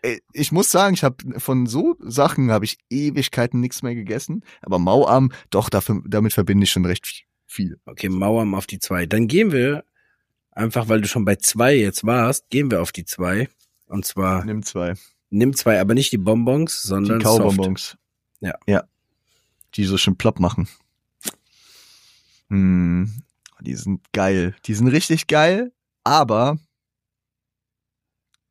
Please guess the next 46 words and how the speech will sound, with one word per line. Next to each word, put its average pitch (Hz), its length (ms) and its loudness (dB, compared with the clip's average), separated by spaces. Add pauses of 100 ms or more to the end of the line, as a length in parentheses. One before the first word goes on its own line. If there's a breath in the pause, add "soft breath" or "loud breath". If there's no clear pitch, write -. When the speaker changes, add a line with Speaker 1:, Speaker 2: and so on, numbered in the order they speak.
(420)
Speaker 2:
da 107 120 0
trennt 113 640 0
es 135 120 -2
sich 139 160 0
ein - 100 -6
bisschen 120 300 0
in 113 80 4
den 104 140 2
Sorten. 98 400 0
Da 98 100 -2
gibt's 127 220 -4
auch 131 80 4
ein 127 60 2
paar 123 160 0
Speaker 1:
Jetzt, 120 240 0
Speaker 2:
Sorten, 117 80 -2
Speaker 1:
da 123 60 2
Speaker 2:
die 117 40 0
ich - 20 -2
Speaker 1:
muss 110 140 0
Speaker 2:
nicht 143 80 0
Speaker 1:
man - 0 -
Speaker 2:
geil 117 180 0
Speaker 1:
Ranking 170 220 -2
Speaker 2:
finde. 117 40 0
Speaker 1:
im 107 160 -2
Ranking 123 340 -2
machen 85 280 -6
halt, 80 220 -10
ne? 107 180 -6
Speaker 2:
Ja, 98 60 -12
da 110 100 -6
muss 127 220 -4
man 127 120 -2
eigentlich 135 300 -2
Ranking 127 360 2
im 117 40 0
Ranking 123 320 0
machen. 131 320 0 (140)
Speaker 1:
Okay, 104 320 -4
Speaker 2:
Äh, 107 240 4
ich, 104 60 0
Speaker 1:
Zitrone 123 380 0
Speaker 2:
ich 139 60 2
hab, 127 80 2
Speaker 1:
wie? 139 240 -6